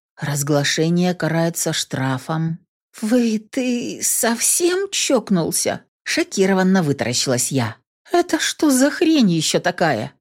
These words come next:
Что ещё за соглашение о полном подчинении?" "Читай до конца", приказал Волков и ухмыльнулся, словно натуральная акула-мафиози из мультика.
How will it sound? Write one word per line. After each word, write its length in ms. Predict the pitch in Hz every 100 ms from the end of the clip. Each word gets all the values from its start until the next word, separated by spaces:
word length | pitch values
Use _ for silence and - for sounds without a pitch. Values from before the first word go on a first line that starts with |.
| _ _
Что 260 | - -
ещё 280 | 311 277 277
за 160 | 233 240
соглашение 800 | - 214 214 214 - 320 254 214
о 40 |
полном 400 | 208 247 240 240
подчинении?" 920 | 233 247 - 302 285 185 143 120 - _ _ _ _
"Читай 720 | - - 117 117 160 156 156
до 140 | 143 151
конца", 640 | 156 151 156 - 127 - - _ -
приказал 560 | 320 - 220 160 143
Волков 540 | 139 180 214 214 240 269
и 100 | 311
ухмыльнулся, 880 | 294 294 294 240 208 202 196 - -
словно 560 | 165 165 156 156 151
натуральная 920 | 175 214 440 208 156 135 143 143 151 196
акула-мафиози 1300 | - - 156 160 156 156 104 165 180 143 123 120
из 220 | 123 143
мультика. 640 | 156 156 - - - - 165